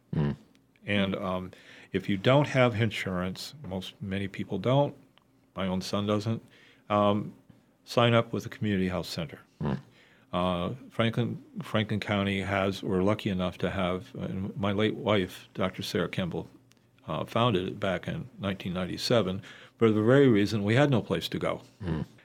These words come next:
Speaker 2: And so that's where I would start. I would go to my provider, the healthcare provider, um, or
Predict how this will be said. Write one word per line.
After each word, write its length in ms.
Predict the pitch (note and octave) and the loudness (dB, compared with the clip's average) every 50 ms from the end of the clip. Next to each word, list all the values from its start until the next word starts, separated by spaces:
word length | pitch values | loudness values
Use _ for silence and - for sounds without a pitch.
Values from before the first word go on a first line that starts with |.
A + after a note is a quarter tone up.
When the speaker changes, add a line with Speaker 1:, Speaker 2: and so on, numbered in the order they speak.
| _ _ - | _ _ -16
Speaker 2:
And 580 | C3+ G2 G2 G2 F#2+ G2 F#2+ F#2+ F#2+ F#2+ F#2+ | -10 -6 -4 -2 -2 -2 -2 -2 -4 -6 -8
so 600 | F#2+ - - - G#2+ G#2 G2+ G2+ G2 G2 G2+ - - | -10 -8 -2 0 0 2 2 2 2 2 0 -2 -2
that's 340 | A2+ G#2 A#2+ C#3 D3+ - - | 0 4 4 4 4 4 4
where 240 | D3 C3 A#2 - | 4 4 6 6
I 140 | G#2 G#2 G#2 | 6 4 6
would 160 | G#2+ A2 G#2+ | 4 4 2
start. 380 | - - - G#2+ F#2 E2 - D#2 | 0 0 2 2 4 4 2 0
I 40 | F#2 | 0
would 160 | G2 F#2+ G#2 | -2 -2 0
go 160 | A#2 G#2+ G2+ | 2 2 2
to 220 | G2+ G#2 G2 E2+ - - | 4 2 0 -2 -2 -2
my 180 | - G2 G2 | -2 0 0
provider, 640 | F#2 - - F#2+ F2 F#2+ F#2+ G2+ G#2+ A2 A2+ A2 G#2+ | -2 -2 -6 -2 0 2 2 2 2 2 2 2 2
the 80 | G2+ G2 | 0 0
healthcare 400 | F#2+ G#2+ G2+ - - G#2 G2 F#2+ | 0 0 -2 0 0 -2 -2 -2
provider, 600 | - F#2+ F2+ G2 F#2+ F#2 G2 G2 G2 F#2+ F2+ F#2 A#2 - | -4 -2 0 2 2 2 2 2 2 0 0 -2 -4 -8
um, 300 | - F2 E2 E2 E2 - - | -8 -6 -6 -6 -6 -8 -8
or 300 | - F2+ F2 D#2+ D#2+ | -6 -4 -4 -4 -4